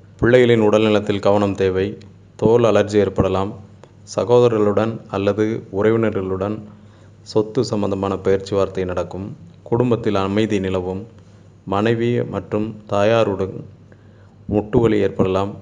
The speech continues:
சிலருக்கு மருத்துவ செலவு ஏற்படக்கூடிய நாளாக அமையும். தொழிலில் பண வருவாய் அதிகரிக்கும். மனைவிக்கான முன்னேற்றத்தில் புதிய முயற்சி வெற்றியை தரும் நாளாக அமையும். பொருட்களை மறந்து செல்ல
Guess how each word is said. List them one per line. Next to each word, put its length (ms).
சிலருக்கு 640
மருத்துவ 380
செலவு 300
ஏற்படக்கூடிய 540
நாளாக 320
அமையும். 340
தொழிலில் 440
பண 220
வருவாய் 380
அதிகரிக்கும். 580
மனைவிக்கான 680
முன்னேற்றத்தில் 640
புதிய 360
முயற்சி 500
வெற்றியை 420
தரும் 220
நாளாக 340
அமையும். 320
பொருட்களை 480
மறந்து 320
செல்ல 220